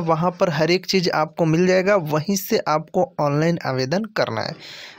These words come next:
जैसे कि आपके सामने देखिए Google ब्राउज़र को ओपन कर लेनी है, चाहे Chrome हो, Mozilla हो,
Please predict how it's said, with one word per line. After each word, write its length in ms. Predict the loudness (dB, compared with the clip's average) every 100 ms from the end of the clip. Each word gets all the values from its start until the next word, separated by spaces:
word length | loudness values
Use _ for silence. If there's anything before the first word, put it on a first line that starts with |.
| -2
जैसे 280 | 0 2 0
कि 140 | -2 0
आपके 320 | -2 -2 0
सामने 320 | 0 2 0 -4 _ -2
देखिए 260 | 0 2
Google 320 | 2 4 4 4
ब्राउज़र 340 | 4 4 2
को 140 | 2 2
ओपन 320 | 2 2 0
कर 140 | 2
लेनी 260 | 2 2 2
है, 160 | 2 0
चाहे 260 | 2 0 0
Chrome 400 | -2 0 2 4
हो, 260 | 4 4 4
Mozilla 480 | 2 0 2 2
हो, 80 | 2